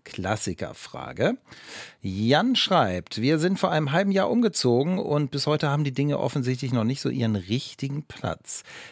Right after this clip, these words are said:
Ich vergesse zum Beispiel fast täglich, wo ich abends meine Brille hingelegt habe. Blöd, denn beim Suchen fehlt ja die Brille.“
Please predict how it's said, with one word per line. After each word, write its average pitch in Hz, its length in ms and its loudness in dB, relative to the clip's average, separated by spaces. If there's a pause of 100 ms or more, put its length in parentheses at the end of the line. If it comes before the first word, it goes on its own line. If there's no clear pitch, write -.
Ich - 120 -10
vergesse 131 320 0
zum 143 120 -6
Beispiel 127 240 -2
fast - 340 -4
täglich, 143 600 0
wo 120 200 2
ich 139 200 -4
abends 104 340 -4
meine 101 220 -2
Brille 151 220 0
hingelegt 104 440 2
habe. 110 280 0
Blöd, 131 640 2
denn 104 200 2
beim 92 220 -4
Suchen 151 460 -4
fehlt - 420 -8
ja 98 140 -6
die 120 140 -6
Brille.“ 160 460 2